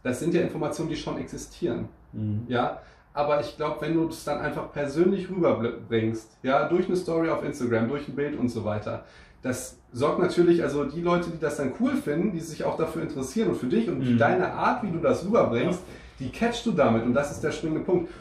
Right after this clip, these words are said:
Speaker 1: Und ich sag jetzt mal, die Leute, die es doof finden, die sagen dann, „Äh, bei dir geht's ja nicht nur um Medizin, du postest dann ja auch mal ein Bild irgendwie aus dem Urlaub oder vom Sport oder von
Speaker 2: Mhm.
Speaker 1: deinem Nicht.“ Ich so,
Speaker 2: Mhm.
Speaker 1: „Ja, genau, weil das ja meine persönliche Art ist, das
Speaker 2: Mhm.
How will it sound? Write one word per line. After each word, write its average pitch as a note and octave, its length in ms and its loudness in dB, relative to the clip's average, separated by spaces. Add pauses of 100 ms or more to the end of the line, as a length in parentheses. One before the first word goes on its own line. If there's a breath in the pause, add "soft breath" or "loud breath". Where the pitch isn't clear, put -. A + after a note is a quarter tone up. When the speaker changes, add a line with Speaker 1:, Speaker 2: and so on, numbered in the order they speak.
(120)
Speaker 1:
Und D#3 200 2
ich C#3 80 -2
sag D#3 160 0
jetzt D#3+ 160 -2
mal, D3 120 2
die D3 100 -4
Leute, D#3 220 4
die C#3+ 60 -4
es - 100 -8
doof C#3+ 200 -4
finden, F3 140 4
die C#3+ 60 0
sagen D3 160 4
dann, C#3+ 180 0 (440 loud breath)
„Äh, - 220 -8 (100)
bei F2+ 100 -10
dir A2+ 140 2
geht's A#2+ 280 2
ja A#3+ 100 6
nicht C#3 220 2
nur B2+ 140 4
um B2 100 6
Medizin, A#2+ 500 4
du B2 240 6 (200)
postest D3 360 -2
dann C#3+ 100 2
ja B2+ 140 2
auch C#3 100 0
mal C#3+ 160 0
ein B2+ 80 -2
Bild C#3+ 240 0
irgendwie C3+ 220 0
aus B2 180 0
dem B2 160 4
Urlaub F#3+ 420 6
oder B2 160 0
vom B2 200 2
Sport E3+ 500 2
oder B2 200 2
von B2 160 2
Speaker 2:
Mhm. - 20 6
Speaker 1:
deinem A#2 180 6
Nicht.“ - 200 2
Ich A2+ 120 -4
so, B2 140 0
Speaker 2:
Mhm. G#2 140 -4
Speaker 1:
„Ja, A2 320 2
genau, D3+ 760 4
weil C3+ 180 2
das C3 140 -4
ja C3 120 4
meine B2+ 320 4
persönliche D#3+ 840 4
Art D#3+ 320 6
ist, F3+ 100 0
das F#3 120 4
Speaker 2:
Mhm. - 120 4